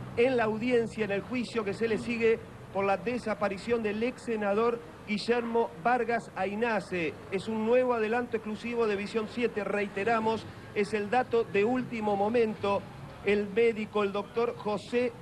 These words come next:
María David, quien en estos momentos se encuentra en los tribunales, acaba de elevar a los integrantes del tribunal, a los magistrados que juzgan a Bussi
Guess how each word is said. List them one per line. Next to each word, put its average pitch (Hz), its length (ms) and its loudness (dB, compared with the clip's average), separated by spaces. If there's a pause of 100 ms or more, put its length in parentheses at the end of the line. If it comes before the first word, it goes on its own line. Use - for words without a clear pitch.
María 220 440 2
David, 208 360 0 (160)
quien 214 160 2
en 214 140 4
estos 226 280 2
momentos 208 520 2
se 185 80 -2
encuentra 220 400 0
en 208 80 0
los 202 100 -2
tribunales, 220 640 0 (380)
acaba 196 680 4
de 214 120 0
elevar 214 520 2
a 190 80 2
los 214 240 -2
integrantes 220 560 -4
del 202 140 -4
tribunal, 208 580 -2
a 196 140 2
los 208 120 0
magistrados 214 840 0 (320)
que 202 140 0
juzgan 190 580 0
a 185 120 2
Bussi 214 460 -4